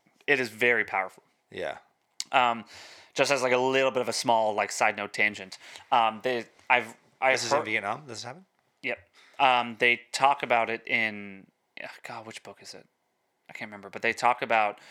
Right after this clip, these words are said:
Speaker 1: the power of meditation, the power of separating mind, body, and soul, and, and everything that the monks were doing,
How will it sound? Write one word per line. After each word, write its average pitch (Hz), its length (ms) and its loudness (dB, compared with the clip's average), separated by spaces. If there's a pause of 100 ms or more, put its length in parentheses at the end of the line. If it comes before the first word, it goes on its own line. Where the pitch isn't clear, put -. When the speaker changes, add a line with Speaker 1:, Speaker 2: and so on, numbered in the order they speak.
(260)
Speaker 1:
the 123 120 2
power 113 540 4
of 107 200 0
meditation, 107 680 -4
the 110 80 -6
power 104 220 2
of 104 80 -6
separating 104 480 -4
mind, 101 320 -2
body, 101 240 -4
and 98 120 -16
soul, 117 360 0
and, 107 180 -8
and 117 180 -10
everything 117 380 0
that 104 200 -2
the 110 60 -4
monks 107 280 -6
were 110 40 -8
doing, 113 440 -6